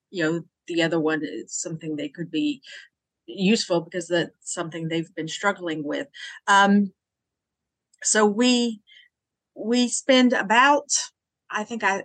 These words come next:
I spend about seven minutes or so each evening, um, putting together my text. Um, and we don't really have a rule as far as who texts first.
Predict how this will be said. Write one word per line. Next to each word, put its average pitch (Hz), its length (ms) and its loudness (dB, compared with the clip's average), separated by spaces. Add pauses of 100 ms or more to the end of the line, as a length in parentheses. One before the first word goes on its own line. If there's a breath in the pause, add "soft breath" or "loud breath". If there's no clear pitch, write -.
I 196 120 -8
spend 196 300 -8
about 190 320 0
seven 190 360 -4
minutes 190 380 -10
or 208 60 -10
so 196 460 -2 (160)
each 202 280 -2
evening, 185 480 -4 (380 loud breath)
um, 165 480 2 (640)
putting 190 260 -4
together 170 360 0
my 156 300 -2
text. - 640 -4
Um, 156 520 0 (720)
and 175 380 -2
we 196 460 -4
don't 175 240 0
really 180 300 0
have 170 280 0
a 160 160 -2
rule 180 360 2
as 170 140 -4
far 175 180 2
as 170 140 0
who 196 180 -4
texts - 500 -8
first. 175 540 0